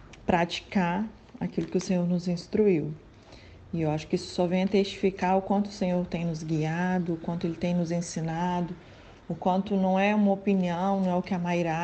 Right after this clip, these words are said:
acha ou deixa de achar, mas é o próprio Senhor, é as Escrituras que a gente tem estudado, né? Então,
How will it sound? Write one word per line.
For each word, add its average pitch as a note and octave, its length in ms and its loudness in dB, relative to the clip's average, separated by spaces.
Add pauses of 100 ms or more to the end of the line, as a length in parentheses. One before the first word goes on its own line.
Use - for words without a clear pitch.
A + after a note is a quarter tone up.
(100)
acha G#3 180 0
ou E3 40 -4
deixa E3+ 220 -6
de - 100 -8
achar, E3+ 640 -2
mas F3 300 -2
é E3+ 80 2
o E3+ 80 0
próprio F#3+ 400 0
Senhor, A3 240 4
é F3 80 2
as E3+ 160 -2
Escrituras A3+ 680 0
que - 100 -6
a F#3 40 0
gente F3+ 280 -2
tem D#3+ 140 -4
estudado, D3 520 -2 (560)
né? E3 300 0 (580)
Então, D#3+ 840 -2